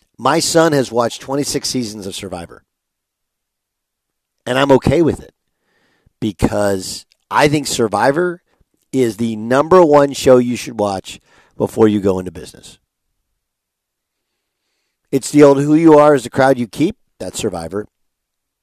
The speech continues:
It's about your alliances. And then while you have your alliances, you gotta watch your back. Gotta watch out a little bit for yourself. People who are in it for the right reasons doesn't mean that they always come through at the end. But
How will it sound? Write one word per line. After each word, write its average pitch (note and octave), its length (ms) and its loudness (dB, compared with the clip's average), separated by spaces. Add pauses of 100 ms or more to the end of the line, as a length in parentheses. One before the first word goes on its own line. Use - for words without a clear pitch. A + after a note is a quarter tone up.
(380)
It's G#2 160 -12
about A#2 200 0
your A#2 100 0
alliances. G2+ 720 -6 (1000)
And D#3+ 160 0
then E3 280 2
while C#3+ 220 6
you C#3+ 140 2
have C#3 180 2
your D3 120 6
alliances, D#3 640 0 (120)
you F2 120 -18
gotta G2+ 80 -4
watch A2+ 200 0
your A#2+ 60 -8
back. G#2 360 -6 (640)
Gotta F2+ 120 -10
watch A2 200 0
out B2 80 4
a B2 40 2
little A#2+ 100 2
bit A#2+ 160 -2
for B2 80 -4
yourself. A2+ 560 -4 (840)
People D3+ 260 6
who D3 120 8
are C#3 80 8
in C#3 120 0
it C#3 80 -10
for C3+ 100 -10
the C3 100 2
right C3 240 4
reasons C3 500 -4
doesn't A2 340 -6
mean A#2 160 -4
that A2+ 140 -4
they A2 160 2
always A2 460 4
come A2 200 -4
through G#2+ 160 0
at G#2+ 80 0
the G#2 160 -10
end. E2+ 240 -18 (2000)
But C3 140 4